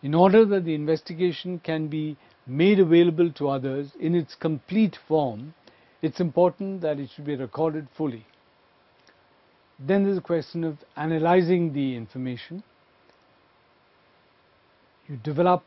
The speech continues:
an alternative and install that, uh, alternative,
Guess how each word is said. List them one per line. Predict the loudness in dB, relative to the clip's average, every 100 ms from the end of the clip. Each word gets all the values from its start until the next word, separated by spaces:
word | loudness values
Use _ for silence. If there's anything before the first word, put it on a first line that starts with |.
| _
an | -10 -8
alternative | -8 -4 -2 -2 0 -2 -4 _ _ _ _ _ _ _ _ -10
and | -8 -6 -6 -8 -12 -8
install | -8 -4 4 6 6 4
that, | -2 -6 -12 _
uh, | -18 -18 -18 -14
alternative, | -12 -10 -12 -14 -20